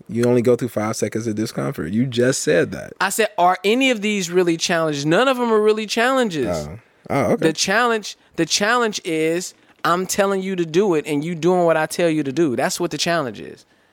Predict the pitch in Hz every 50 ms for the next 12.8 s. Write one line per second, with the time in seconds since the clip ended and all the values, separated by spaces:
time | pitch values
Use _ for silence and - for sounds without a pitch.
0 | _ _ _ _ - 151 143 - 185 180 - 170 147 135 151 165 175 175 165 156
1 | 160 165 - - - 170 - 175 143 135 127 123 147 143 120 87 - - - 165
2 | - - - - 98 90 90 143 160 170 190 208 190 165 180 170 175 170 165 151
3 | 139 147 156 160 160 160 156 151 151 _ _ _ _ _ _ _ _ _ _ _
4 | _ _ _ _ _ _ _ _ _ _ _ _ _ _ _ _ _ _ _ _
5 | _ - 214 269 285 285 285 277 - _ _ _ - - - 214 208 202 190 196
6 | 190 190 - - 262 240 240 208 202 196 190 170 185 190 190 202 - - _ _
7 | _ _ _ _ _ _ _ _ _ _ _ _ _ _ _ _ _ - 185 233
8 | 240 - 214 175 170 165 160 - 160 175 185 165 147 151 165 - 185 196 202 -
9 | 196 190 175 175 170 170 175 175 151 156 170 160 156 165 151 - - 147 160 160
10 | 160 139 147 156 156 156 151 147 143 147 143 135 131 - - - 185 180 160 139
11 | 139 147 160 175 - _ - 160 208 214 - - 170 156 156 160 156 - 160 156
12 | 156 156 151 - - 160 160 156 147 123 110 101 104 - -